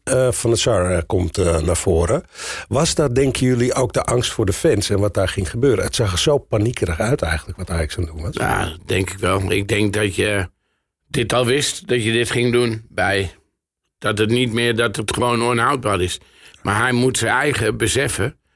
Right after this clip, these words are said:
Speaker 2: dat hij dit allemaal had kunnen voorkomen... door het een paar weken eerder te doen.
Speaker 1: Van der Sar bedoel je?
Speaker 2: Ja, hoeveel
Speaker 1: Mhm.
Speaker 2: weken zeggen wij het al? Hoeveel weken zeggen de supporters het al?
Speaker 1: Mhm.
Speaker 2: Iedereen ziet het, behalve hij.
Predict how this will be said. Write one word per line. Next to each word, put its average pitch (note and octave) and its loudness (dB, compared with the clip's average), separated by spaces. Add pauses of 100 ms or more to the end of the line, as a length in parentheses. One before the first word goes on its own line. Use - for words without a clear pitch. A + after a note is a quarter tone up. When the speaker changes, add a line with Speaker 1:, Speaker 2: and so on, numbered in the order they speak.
(180)
Speaker 2:
dat G2 -4
hij A#2+ -2
dit C3+ 2
allemaal C3+ 2
had A2+ 0
kunnen A2+ 0
voorkomen... A#2+ 0
door A#2 2
het - -2 (120)
een G2+ -16
paar B2 0
weken B2+ 0
eerder C#3+ 2
te G2 -4
doen. F#2 -2
Speaker 1:
Van A2 -2
der G2+ 4
Sar G2 2
bedoel F2+ 2
je? E2+ 0 (140)
Speaker 2:
Ja, - -2
hoeveel F#3 2
Speaker 1:
Mhm. D3+ 0
Speaker 2:
weken D#3+ 2
zeggen D3+ 0
wij D3+ 0
het A#2+ -2
al? G#2+ 2
Hoeveel C3 2
weken C3 0
zeggen B2+ 0
de B2 2
supporters B2+ 0
het - -6
al? E2+ 0 (240)
Speaker 1:
Mhm. A2 2
Speaker 2:
Iedereen C3 2
ziet D3 -2
het, E3+ -4
behalve A#2 0
hij. A#2 -2